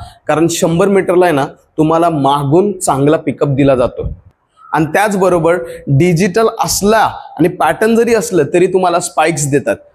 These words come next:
आता मला तुम्ही सांगा, तुम्हाला तिकडे लाईन आहे आणि तिथून तुम्हाला सांगितलं की दहा मीटर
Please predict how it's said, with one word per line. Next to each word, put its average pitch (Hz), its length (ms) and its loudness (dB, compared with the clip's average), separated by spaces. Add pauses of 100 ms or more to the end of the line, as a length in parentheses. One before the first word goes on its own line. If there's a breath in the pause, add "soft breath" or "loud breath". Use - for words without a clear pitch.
(100)
आता 165 240 -2
मला 170 340 0
तुम्ही 185 260 0
सांगा, 143 320 0
तुम्हाला 151 480 0
तिकडे 151 380 -2
लाईन 139 260 0
आहे 131 180 0
आणि 135 200 0
तिथून 139 320 -2
तुम्हाला 139 200 0
सांगितलं 135 420 -2
की 147 140 -6
दहा 123 260 -6
मीटर 147 320 -2